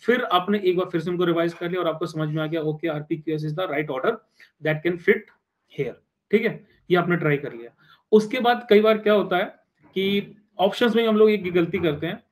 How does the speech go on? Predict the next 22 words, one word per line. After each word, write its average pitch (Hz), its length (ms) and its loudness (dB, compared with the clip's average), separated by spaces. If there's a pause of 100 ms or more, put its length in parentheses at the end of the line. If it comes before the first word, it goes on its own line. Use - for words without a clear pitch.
(280)
कि 214 120 -2
कई 214 180 4
बार 226 140 4
आपने 226 240 -2
A 202 80 8
option 196 340 4
देखा 151 220 -2
ना, 196 360 -6
ए 226 240 -2
क्या 214 120 6
लग 202 140 2
रहा 214 100 2
है 196 60 -4
आपको, 240 160 -4
एकदम 220 220 -4
सही 202 220 4
लग 175 140 4
रहा 139 100 -6
है 131 60 -8
कि 156 100 -10
भाई 147 160 -4
एकदम 180 320 -4